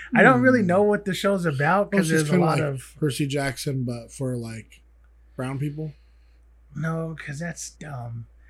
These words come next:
Speaker 1: I think it's more of, like,
Speaker 2: <laughs>
Speaker 1: he's trying to, he's like, yeah, I don't know, maybe, 'cause it's like, I think it's supposed to be, like, he's a part of two worlds. It's really hard to explain because it's only a trailer.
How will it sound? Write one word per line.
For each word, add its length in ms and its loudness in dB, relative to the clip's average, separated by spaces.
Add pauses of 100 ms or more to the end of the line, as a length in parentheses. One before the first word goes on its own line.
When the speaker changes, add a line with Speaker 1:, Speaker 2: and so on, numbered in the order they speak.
(280)
Speaker 1:
I 120 0
think 180 0
it's 140 -4
more 240 2
of, 100 0
like, 480 0 (100)
Speaker 2:
<laughs> 120 -20
Speaker 1:
he's 560 -6
trying 300 2
to, 480 2 (600)
he's 180 -2
like, 340 -2 (360)
yeah, 280 6
I 40 4
don't 120 4
know, 160 4
maybe, 360 2
'cause 220 2
it's 160 0
like, 280 2
I 100 -4
think 200 -6
it's 100 -2
supposed 220 -4
to 60 -8
be, 180 -2
like, 260 0 (280)
he's 160 -2
a 40 0
part 280 0
of 100 -2
two 180 -6
worlds. 440 -4 (260)
It's 160 -6
really 180 2
hard 220 4
to 80 2
explain 560 -2
because 300 0
it's 140 -4
only 220 0
a 60 -2
trailer. 600 -4